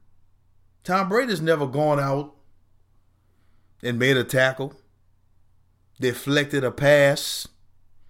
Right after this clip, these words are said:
caught an interception. He's never done that. He's never had to do that. Um, you know, so I think about, I think about that. You know, I think about the percentage of the games that these guys are playing,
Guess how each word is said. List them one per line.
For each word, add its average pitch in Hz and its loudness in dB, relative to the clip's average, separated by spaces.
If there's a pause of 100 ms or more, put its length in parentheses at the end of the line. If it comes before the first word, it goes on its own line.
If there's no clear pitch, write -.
(440)
caught 156 0
an 147 -2
interception. 147 -2 (1600)
He's 190 -6
never 196 2
done 180 0
that. 104 -6
He's 175 -6
never 165 0
had 220 -4
to 120 -6
do 107 -10
that. - -18 (760)
Um, 135 2 (760)
you 131 -6
know, 139 -2
so 151 0
I 151 2
think 226 -4
about, 143 0 (400)
I 113 -4
think 233 -4
about 147 0
that. 117 0 (200)
You 120 -8
know, 120 -2
I 113 -2
think 180 -2
about 135 0 (600)
the 135 -2
percentage 151 -2
of 123 -2
the 113 -2
games 104 -6
that 104 -6
these 110 -6
guys 101 -2
are 104 -12
playing, 101 -10